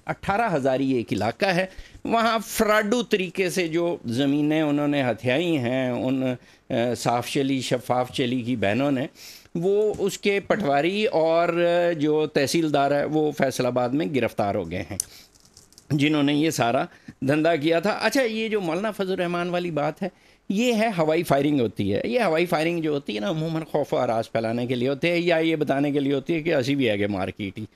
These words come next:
तो मौलाना फजल रहमान ने ठीक किया, चूँकि इस वक्त जो इशू है ना पीडीएम का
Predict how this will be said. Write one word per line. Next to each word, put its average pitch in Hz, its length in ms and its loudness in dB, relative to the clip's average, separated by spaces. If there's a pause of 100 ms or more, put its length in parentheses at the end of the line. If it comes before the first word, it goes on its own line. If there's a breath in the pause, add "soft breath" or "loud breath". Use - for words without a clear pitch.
(460 loud breath)
तो 190 100 4
मौलाना 180 380 0
फजल 165 240 -2
रहमान 160 320 0
ने 170 100 0
ठीक 175 240 -6
किया, 196 160 -2
चूँकि 220 280 0 (360 loud breath)
इस 226 200 0
वक्त 262 220 0
जो 247 180 -2
इशू 240 300 -2
है 233 120 2
ना 226 100 -4
पीडीएम 165 400 -2
का 139 180 -8